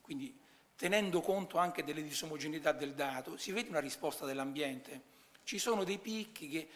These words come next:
hanno una regolarità da elettrocardiogramma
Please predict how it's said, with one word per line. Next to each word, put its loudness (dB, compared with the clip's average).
hanno 6
una 6
regolarità 8
da 6
elettrocardiogramma 6